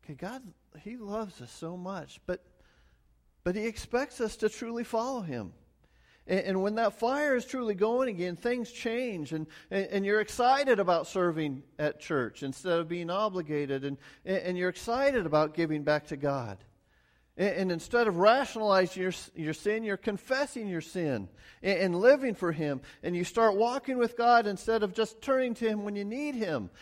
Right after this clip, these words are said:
And all these things start to fall in place, and you get bolder in your faith, and you don't worry so much about what people are thinking about you, and you start living for what lasts rather than living for temporary things.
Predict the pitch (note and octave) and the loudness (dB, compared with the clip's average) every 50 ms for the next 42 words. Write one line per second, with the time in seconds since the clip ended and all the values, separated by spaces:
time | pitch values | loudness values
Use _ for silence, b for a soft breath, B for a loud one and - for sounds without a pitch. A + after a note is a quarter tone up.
0 | B B B B C4 D4+ B3+ C#4 D4 D4+ D#4 C#4 A3 - C4+ C4 B3+ A#3+ - - | B B B B 4 6 6 6 4 4 4 0 0 0 0 0 0 -2 -2 -2
1 | A3+ G#3+ - G3+ - - A3 G#3+ G#3+ G#3+ G3+ G3 - C#4 C#4+ D4+ C#4+ - - A3 | -2 0 0 -2 0 2 2 2 2 2 -2 -2 2 2 2 2 2 -2 -4 -4
2 | G#3+ G3+ F3 F3+ F#3+ F3+ E3+ A3+ B3+ C#4+ D4 C4+ B3+ A#3 A3+ G#3+ G3+ G3 - - | -4 -2 0 0 0 2 4 6 6 6 6 6 4 2 2 2 0 -2 -2 2
3 | C4 C4 C4+ C#4 - - B B B B B A3 A3+ A3 A3 G3+ A#3+ A#3 A3 G#3+ | 2 4 4 4 0 -4 B B B B B 0 0 2 4 4 4 4 4 4
4 | A3 C4 C#4+ D4+ D4 - - B3+ A#3+ A3+ A#3 A#3 - A#3 F#3+ G3+ F#3+ E3+ G3 G#3 | 4 6 6 6 4 2 2 2 4 4 4 2 2 4 8 8 8 10 8 6
5 | G#3 - B3+ C4 A#3 - A3+ A3 G#3+ - C#4 C#4 D4 C#4 C#4+ B3+ A#3 G3+ G#3+ G#3+ | 4 2 -2 0 4 6 6 6 6 6 4 4 4 4 2 2 6 6 6 6
6 | A3 A3 - A3 A3 G#3+ B B B B A3 A3 G#3+ G#3 G3+ - - - B3 B3+ | 6 4 0 -4 -4 -4 B B B B 0 0 2 0 0 0 4 8 10 10
7 | B3+ A3 G#3 A3 A#3+ C4+ D4 C4+ D4 D4 C4+ - - A#3+ A3 A3 A3 A3 G3+ - | 10 8 6 8 10 10 10 10 6 0 0 2 4 6 8 8 8 8 6 6
8 | F3+ F3+ G#3+ A#3+ C#4 D4 C#4+ B3+ - - A3 A3+ A#3 A#3 A#3 A3 G#3 G3+ G#3 G3+ | 2 2 4 4 6 4 4 2 0 2 4 6 6 6 6 4 4 2 0 2
9 | G#3 B3 C4 C4 C4+ C4 A#3 - - F#3+ F#3 - - C#4 C#4+ C#4 - A#3 A#3+ B3+ | 4 6 6 6 4 0 -2 -2 -2 -2 0 2 2 2 2 2 4 6 6 8
10 | C4 A#3+ A3 G#3+ - - C#4+ D4+ D4+ D4+ C#4+ C4 A3 E3 C3 - - | 8 6 6 4 2 2 2 4 4 2 0 -2 -4 -6 -8 -10 -14